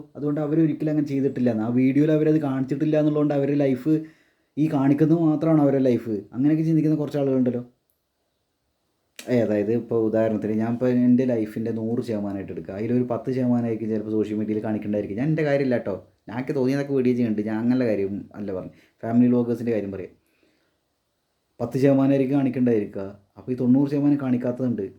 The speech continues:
പിന്നെ അടുത്ത വീഡിയോയിൽ അവർ പറയുമ്പോൾ അവർ ആ സൈഡ് കാണിച്ചില്ല, അതിനർത്ഥം അവരുടെ ലൈഫിൽ അത് സംഭവിച്ചില്ല എന്നുള്ള രീതിയിലൊക്കെ ആയിരിക്കും. അങ്ങനെയല്ല, ഇപ്പോൾ ചില ആൾക്കാരൊക്കെ ഇങ്ങനെ പറയും റിയാക്ഷൻ വീഡിയോസിലൊക്കെ,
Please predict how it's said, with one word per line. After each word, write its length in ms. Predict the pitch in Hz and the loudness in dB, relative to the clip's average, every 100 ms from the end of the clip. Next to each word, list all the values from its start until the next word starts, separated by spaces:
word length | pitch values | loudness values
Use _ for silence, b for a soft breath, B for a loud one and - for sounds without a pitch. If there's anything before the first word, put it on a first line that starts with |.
| _ | _
പിന്നെ 240 | 110 117 147 | -6 -2 0
അടുത്ത 240 | 127 123 | -2 0
വീഡിയോയിൽ 340 | 156 147 147 147 151 156 | 0 2 2 0 -2 -4
അവർ 180 | 143 143 | -6 -2
പറയുമ്പോൾ 380 | 143 139 131 139 139 b b b 113 | -2 -2 -4 -6 -8 b b b -6
അവർ 160 | 135 | 0
ആ 80 | 156 151 | 0 0
സൈഡ് 220 | 151 143 | 0 0
കാണിച്ചില്ല, 380 | 139 131 127 131 | 0 0 0 2
അതിനർത്ഥം 340 | 131 135 123 | 2 0 0
അവരുടെ 180 | 127 127 | 0 0
ലൈഫിൽ 220 | 131 127 135 | 0 0 -2
അത് 100 | 123 | 0
സംഭവിച്ചില്ല 580 | 110 110 127 123 135 131 | 0 2 2 2 0 0
എന്നുള്ള 260 | 131 127 120 | -2 -2 0
രീതിയിലൊക്കെ 440 | 113 107 107 104 | 0 -2 -4 -4
ആയിരിക്കും. 240 | 101 95 113 | -6 -8 -10
അങ്ങനെയല്ല, 580 | 127 156 160 156 123 104 | -8 -6 -8 -8 -10 -10
ഇപ്പോൾ 160 | 131 127 | -8 -2
ചില 120 | 127 | 0
ആൾക്കാരൊക്കെ 460 | 120 113 117 113 117 | 0 0 -2 -4 -4
ഇങ്ങനെ 140 | 113 | -4
പറയും 220 | 107 104 | -2 0
റിയാക്ഷൻ 300 | 107 107 107 113 | 2 0 0 -4
വീഡിയോസിലൊക്കെ, 460 | 107 107 107 107 | -4 -4 -6 -8